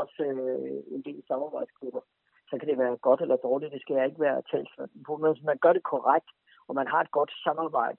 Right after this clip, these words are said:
med, med klubberne, øh, så det ikke kun går en vej, men også går den anden vej, altså, eller begge veje, jamen, så er det jo, så er det jo fornuftigt. Så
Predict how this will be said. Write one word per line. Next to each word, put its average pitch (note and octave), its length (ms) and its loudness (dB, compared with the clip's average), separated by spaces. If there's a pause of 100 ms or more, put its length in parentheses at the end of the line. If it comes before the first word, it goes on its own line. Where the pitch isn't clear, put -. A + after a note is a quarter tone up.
med, B2+ 140 -6
med D#3+ 260 -10
klubberne, D#3+ 400 -4 (460)
øh, D3 280 -2
så - 100 -18
det C#3+ 80 -2
ikke - 180 -8
kun D#3 100 -4
går D3 140 6
en D#3+ 240 2
vej, C3+ 200 0
men C#3 160 -4
også C3+ 200 -2
går C#3 160 0
den B2 140 -8
anden D3 180 -6
vej, C3 240 0 (140)
altså, - 520 -8
eller A#2+ 120 -4
begge D3 260 -4
veje, C#3 240 -2
jamen, B2+ 180 -6
så - 140 -2
er D3 80 4
det D3 140 -2 (100)
jo, C3 420 -8
så - 100 -20
er - 40 -6
det D#3 60 -2
jo C#3+ 180 -10
fornuftigt. C#3 420 -8
Så - 120 -8